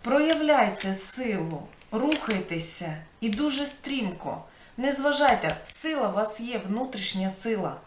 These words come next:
Для того, щоб досягти, реалізувати, досягти благополуччя для себе, рідних та близьких людей, ви повинні рухатись,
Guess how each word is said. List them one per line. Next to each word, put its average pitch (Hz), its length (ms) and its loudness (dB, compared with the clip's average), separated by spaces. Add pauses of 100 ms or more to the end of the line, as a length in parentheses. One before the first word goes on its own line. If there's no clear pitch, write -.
(1120)
Для 220 200 2
того, 269 320 0
щоб 233 280 0
досягти, 254 680 0
реалізувати, 214 960 0
досягти 262 960 0 (640)
благополуччя 247 1400 0 (600)
для 202 260 2
себе, 208 600 2
рідних 196 380 -2
та 185 140 -6
близьких 185 500 -6
людей, 220 540 -2 (260)
ви 285 140 2
повинні 269 380 2
рухатись, 160 680 -4